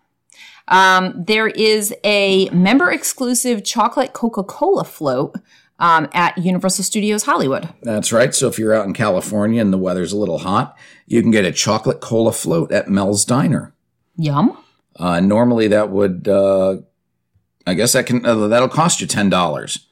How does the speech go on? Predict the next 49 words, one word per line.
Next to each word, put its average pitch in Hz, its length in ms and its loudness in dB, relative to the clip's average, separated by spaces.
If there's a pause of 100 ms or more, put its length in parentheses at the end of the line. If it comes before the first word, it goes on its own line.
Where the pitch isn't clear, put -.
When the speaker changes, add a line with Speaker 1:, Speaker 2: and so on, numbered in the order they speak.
(120)
Speaker 1:
Yeah. 151 180 -14 (200)
Speaker 2:
Uh, 90 220 -4
even 120 260 4
if 101 120 0
you're 98 120 0
a 78 40 -4
pass 82 300 -4
holder. 71 380 -10
So, 78 500 -6
uh, 76 380 -12
you 82 200 -8
can 78 180 -8
get 85 240 -8
that - 340 -6
throughout 87 360 -6
the - 80 -6
month 90 300 -4
of 107 160 -8
June. 113 480 -2 (100)
Speaker 1:
It 175 80 -10
looks 175 280 -10
like 151 240 -8
Coke 190 360 -4
with 143 240 -10
soft - 400 -4
serve 156 460 -8 (220)
chocolate - 380 -4
ice 180 140 -4
cream 127 200 -4
in 101 120 -4
it. - 140 -14
Speaker 2:
That's 95 360 -2
right. 110 220 2
It 107 120 0
is 98 160 2
a 95 80 -2
float 113 400 -2
served 107 360 0
in 92 100 0
a 90 120 -2
classic - 540 -4
plastic 101 420 -4
float 110 320 -4
cup - 280 -6
with 104 180 -2
Coca-Cola 113 640 -2
on 90 180 -2
the 82 80 -4
bottom, 104 440 -2